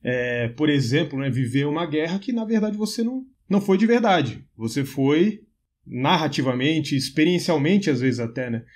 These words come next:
Eu lembro que a primeira vez que eu joguei R P G, eu era muito novo. Eu era muito pequeno. Eu devia ter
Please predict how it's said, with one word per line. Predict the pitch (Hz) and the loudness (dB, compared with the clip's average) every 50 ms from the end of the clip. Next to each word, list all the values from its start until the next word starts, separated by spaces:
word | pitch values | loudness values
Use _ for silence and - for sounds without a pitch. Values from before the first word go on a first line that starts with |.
| - _ _ | -20 _ _
Eu | - 127 | -2 2
lembro | 156 214 196 | 2 2 4
que | 202 | 2
a | 196 | 0
primeira | - 165 147 170 190 | 0 2 2 2 4
vez | 156 185 175 | 2 2 0
que | - 202 | 2 2
eu | 175 | 2
joguei | 143 143 143 135 135 143 165 165 | 4 2 2 2 4 4 4 4
R | 147 139 | 2 2
P | 143 147 131 120 | 2 2 2 2
G, | 117 120 143 170 160 | 2 2 2 2 4
eu | 139 | 4
era | 135 143 | 2 2
muito | 135 127 143 190 - - | 2 2 2 2 2 2
novo. | 143 135 135 120 107 - - _ _ _ _ _ | 0 2 2 0 0 -4 -10 _ _ _ _ _
Eu | - 113 | -8 -4
era | 127 143 | -2 -2
muito | 131 135 160 - | 0 0 -2 -2
pequeno. | - 117 - 117 110 101 95 | -4 -8 -6 -6 -6 -6 -6
Eu | 101 110 | -10 -12
devia | 113 113 135 127 | -8 -6 -8 -6
ter | - 135 156 202 196 156 113 98 95 - | -6 -4 0 0 2 2 2 0 -2 -8